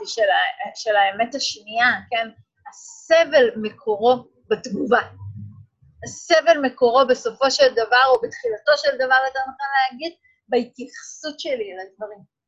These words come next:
ולא באובייקט עצמו, או בגוף עצמו, או ברעיון עצמו, או בסיטואציה עצמה, כואבת ככל שהיא תהיה,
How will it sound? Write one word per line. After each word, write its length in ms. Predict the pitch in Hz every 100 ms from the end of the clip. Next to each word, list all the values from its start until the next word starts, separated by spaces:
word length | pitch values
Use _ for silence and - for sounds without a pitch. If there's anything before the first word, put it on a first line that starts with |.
| _ _ _ 190 190
ולא 380 | 226 226 262 330 - _ _ _ _ _
באובייקט 680 | 202 220 214 226 247 247 247
עצמו, 460 | 220 _ 208 170 -
או 100 | 202
בגוף 380 | 202 254 262 254
עצמו, 320 | - 226 214 220
או 120 | 220
ברעיון 580 | 214 220 214 254 294 277
עצמו, 320 | - _ 190 - _ -
או 120 | 247
בסיטואציה 760 | 220 - 247 262 - 262 285 277
עצמה, 220 | 254 277 311 _ _ _
כואבת 480 | - 640 - 370 - 294
ככל 260 | 285 285
שהיא 280 | 277 311 285
תהיה, 280 | 302 330